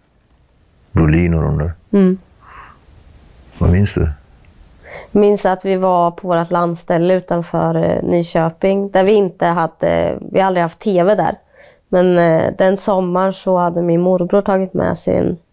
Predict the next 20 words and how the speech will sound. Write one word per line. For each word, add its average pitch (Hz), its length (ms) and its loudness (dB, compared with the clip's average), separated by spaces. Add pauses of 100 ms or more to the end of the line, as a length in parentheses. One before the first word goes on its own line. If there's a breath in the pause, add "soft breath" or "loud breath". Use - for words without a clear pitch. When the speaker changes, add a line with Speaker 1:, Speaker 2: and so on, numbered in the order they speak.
(260)
Speaker 2:
en 180 140 0
T 175 260 0
V 170 80 0
hemifrån 175 600 0 (320 loud breath)
Speaker 1:
Ja. 80 300 -8
Speaker 2:
och - 160 -2
en 175 80 2
antenn 180 640 0 (320)
som 185 260 -2
han, 165 340 0
eh, - 320 -2 (640)
skulle 185 320 -2
få 180 140 -2
upp 175 220 -2
där 160 100 0
på 160 140 -6
taket. 165 580 -4
Och 175 80 0
så 190 80 0
här, 170 160 0